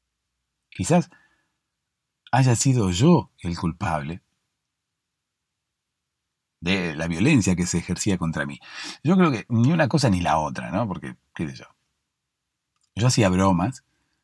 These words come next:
y la gente me pegaba. Bueno, yo quizás no tenía que hacer bromas, pero la gente tampoco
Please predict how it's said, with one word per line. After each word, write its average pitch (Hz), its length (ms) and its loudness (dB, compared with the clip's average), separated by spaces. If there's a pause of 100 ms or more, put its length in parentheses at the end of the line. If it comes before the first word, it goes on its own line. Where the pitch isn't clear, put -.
(340)
y 104 60 -4
la 98 80 -2
gente 95 260 2
me 92 120 2
pegaba. 67 440 -10
Bueno, 95 240 -10 (580)
yo 104 160 -2
quizás 113 320 0
no 98 140 2
tenía 95 280 2
que 90 80 -2
hacer 82 200 -4
bromas, 92 320 -2
pero 76 140 -8
la 80 100 -6
gente 113 240 0
tampoco 90 520 -6